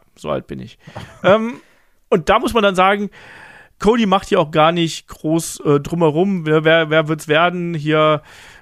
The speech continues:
Speaker 1: äh, Seth Rollins oder Roman Reigns. Also da ist der, der Fingerzeiger auf Doom ist da und der geht in, ganz eindeutig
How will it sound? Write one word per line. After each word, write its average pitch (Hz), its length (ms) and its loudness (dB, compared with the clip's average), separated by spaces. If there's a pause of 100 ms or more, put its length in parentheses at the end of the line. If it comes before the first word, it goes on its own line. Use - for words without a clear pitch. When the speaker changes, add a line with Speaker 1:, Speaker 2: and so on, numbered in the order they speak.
Speaker 1:
äh, 143 140 2
Seth 160 260 0
Rollins 160 480 0
oder 156 220 4
Roman 147 400 2
Reigns. 151 340 0
Also 131 160 -4
da 139 140 0
ist - 220 -6
der, 131 280 0 (480)
der 135 340 2 (140)
Fingerzeiger 196 960 0
auf 139 160 0
Doom 202 340 -4
ist 156 260 -6
da 170 200 4
und 175 160 -2
der 147 80 0
geht 160 220 -2
in, 160 200 -10
ganz 160 260 -2
eindeutig 143 520 -4